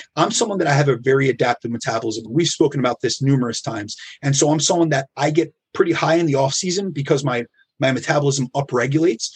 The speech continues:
So you see metabolic adaptations on the way up. So I, I have what I call, like, an artificially inflated, uh, calorie intake in the off season. Like, it's a couple hundred calories. It's a range. And we know that maintenance is a range, but I essentially am able to, or I need to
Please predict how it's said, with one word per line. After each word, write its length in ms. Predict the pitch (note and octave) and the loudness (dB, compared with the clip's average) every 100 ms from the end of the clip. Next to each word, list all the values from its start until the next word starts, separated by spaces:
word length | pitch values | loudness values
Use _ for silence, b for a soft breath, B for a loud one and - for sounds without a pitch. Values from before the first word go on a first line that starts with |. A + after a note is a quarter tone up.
| B | B
So 340 | - C#3+ A#2 A#2 | -2 0 2 0
you 100 | C3+ | -2
see 220 | C#3 - C#3+ | 0 2 2
metabolic 440 | C3+ C#3+ C3+ C3+ | 2 2 0 -2
adaptations 520 | C3 B2+ B2 A#2 C3+ | -4 -4 -6 -4 -4
on 80 | A#2 | -4
the 80 | A2+ | 0
way 180 | A#2 A#2 | 0 0
up. 220 | C#3+ - | -2 -2
So 160 | D#3 | -2
I, 180 | C#3 C#3 - b | 0 -2 -6 b
I 80 | D3 | -2
have 280 | E3+ B3+ C4 | 0 0 2
what 100 | F#3 | 0
I 80 | |
call, 260 | - F3+ E3 | 0 2 2
like, 140 | D3+ | 2
an 140 | C#3 C#3 | 0 -2
artificially 600 | C3+ D3+ C#3+ D#3 - C#3 | -2 0 0 -2 -2 -4
inflated, 520 | A#2+ - C3+ C3 B2 - B B - | -4 -2 0 2 0 -4 B B -6
uh, 140 | A#2+ - | -4 -2
calorie 420 | D#3 D#3 C3+ B2 | 0 2 2 0
intake 300 | A2+ C3 A2+ | -2 -2 -2
in 80 | A#2+ | 0
the 80 | |
off 160 | A#2+ C3+ | 0 0
season. 340 | - G#2 F#2+ A#2 | -2 -6 -10 -4
Like, 120 | B2+ | -2
it's 120 | C3+ | -2
a 60 | C#3 | -2
couple 260 | G#3+ A#3+ | -2 0
hundred 240 | A#3 G3+ D#3 | -2 0 -2
calories. 440 | D3+ C#3+ F#3 D#3 | 0 2 2 0
It's 100 | C#3+ | 0
a 60 | D#3 | 0
range. 440 | C4 B2+ G#2 - B B | 0 -4 -8 -16 B B
And 120 | D3+ F#3+ | -4 0
we 80 | |
know 160 | A3 C4+ | 2 2
that 200 | C#3 A2+ | 0 0
maintenance 460 | C#3 G3 G#3+ G3 F3+ | -2 -2 -4 -6 -2
is 80 | |
a 80 | D#3+ | 2
range, 380 | E3 D#3 - - B B B | 2 0 -4 -14 B B B
but 120 | D3 | 2
I 20 | |
essentially 540 | D3 A#3 A#3 A#3+ F#3 - | 2 2 0 -2 -6 -2
am 160 | D#3+ | -2
able 320 | D3 D#3+ D#3+ C#3+ | 2 0 0 -2
to, 420 | - C#3+ C3+ B2+ - b b | -4 -2 0 -2 -8 b b
or 180 | C#3 C#3 - | -4 -4 0
I 140 | C3+ | 2
need 400 | C#3 E3 G3+ D3 | 2 2 0 -2
to 140 | D3+ | -4